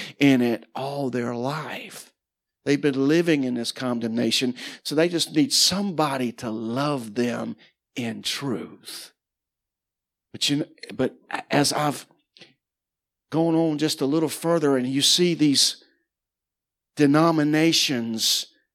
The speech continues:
that would say, "We are going to accept homosexuality as being accepted by God." Are y'all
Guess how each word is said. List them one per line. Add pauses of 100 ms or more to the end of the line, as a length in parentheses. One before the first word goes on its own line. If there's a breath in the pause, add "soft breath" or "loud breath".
(580)
that
would
say, (580)
"We
are
going
to
accept (960)
homosexuality (600)
as
being (1080)
accepted (1700)
by
God." (1800)
Are
y'all